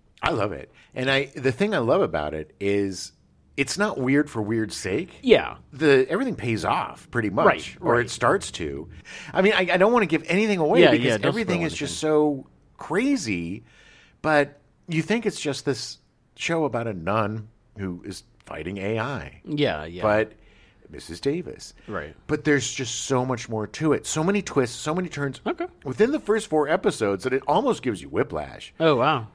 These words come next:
Speaker 1: But
Speaker 2: Wow.
Speaker 1: it's, it, it, again, it earns it.
Speaker 2: Yeah.
Speaker 1: And, and it
Speaker 2: Yeah.
Speaker 1: reminds me, like,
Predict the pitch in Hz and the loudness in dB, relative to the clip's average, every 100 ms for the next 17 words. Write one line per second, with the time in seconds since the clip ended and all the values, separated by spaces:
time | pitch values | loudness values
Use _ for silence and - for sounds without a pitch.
0 | - 170 175 165 - - - 156 151 - | -4 0 2 0 -2 -8 -6 -4 -4 -12
1 | _ - _ _ - - _ - 135 208 | _ -20 _ _ -20 -20 _ -10 2 4
2 | 160 123 123 117 _ _ _ _ 139 143 | 6 2 -6 -16 _ _ _ _ 2 4
3 | 147 208 - - - - - _ _ - | 2 2 -6 -14 -18 -20 -20 _ _ 4
4 | 190 139 107 107 104 - - 143 175 170 | 6 6 4 0 -2 -8 -2 2 6 6
5 | 170 208 285 269 - 160 156 131 120 117 | 4 0 -2 -4 -4 -4 -2 -2 -4 -10
6 | - _ _ _ _ _ 147 147 | -20 _ _ _ _ _ -2 -2